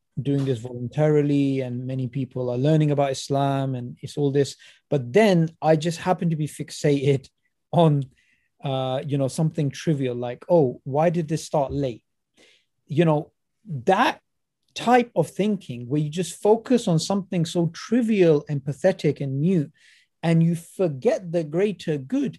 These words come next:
is a common disease. And obviously it's come out in, in terms of this case, in terms of your tattoos or, or w-, with other people, you know, but the fact is that this is because we get our priorities wrong.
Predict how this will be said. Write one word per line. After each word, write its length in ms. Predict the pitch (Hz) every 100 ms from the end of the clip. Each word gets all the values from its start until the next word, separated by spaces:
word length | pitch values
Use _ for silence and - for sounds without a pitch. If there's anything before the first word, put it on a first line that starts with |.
| _
is 260 | 262 277 233
a 240 | 185 175 -
common 600 | - - 285 311 269 202
disease. 720 | 180 160 233 151 120 - - _ _ _
And 140 | 165 165
obviously 320 | 196 214 175
it's 120 | 143
come 240 | - 175 170
out 240 | 170 156
in, 100 | 156
in 300 | 147 156 139
terms 280 | - 151 135
of 100 | 131
this 180 | 151 -
case, 420 | 156 139 135 - _ _ _
in 120 | 147 131
terms 200 | 143 127
of 60 |
your 120 | 131
tattoos 600 | 127 135 131 233 220 175
or, 120 | 143 135
or 200 | 131 127
w-, 240 | 127 131 -
with 200 | 139 135
other 200 | 190 196
people, 540 | 165 165 160 147 139 - _ _
you 100 | 156
know, 260 | 143 139 - _ _ _
but 180 | 127 165
the 80 | 160
fact 380 | - 254 - 214
is 200 | 170 156
that 280 | 156 143 131
this 220 | 123 220
is 100 | 254
because 300 | 190 180 196
we 80 | 175
get 160 | 160 156
our 100 | 139
priorities 640 | - 151 160 156 135 117
wrong. 220 | 117 107